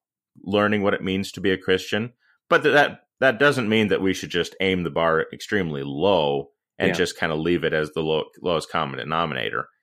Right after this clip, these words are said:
Speaker 1: It just means that there is a certain amount of things that everyone should know,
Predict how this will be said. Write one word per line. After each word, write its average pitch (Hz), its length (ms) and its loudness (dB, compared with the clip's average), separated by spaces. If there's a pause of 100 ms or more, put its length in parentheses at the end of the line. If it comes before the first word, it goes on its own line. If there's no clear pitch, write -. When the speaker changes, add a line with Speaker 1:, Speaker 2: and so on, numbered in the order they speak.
(140)
Speaker 1:
It 98 80 0
just 110 240 0
means 90 300 -2
that 76 200 -2
there 85 160 0
is 95 340 2
a 80 120 0
certain 82 420 -2
amount 80 560 -4
of - 160 -10
things 69 400 -8 (240)
that 90 180 0
everyone 76 680 -2
should 90 380 0
know, 73 440 -2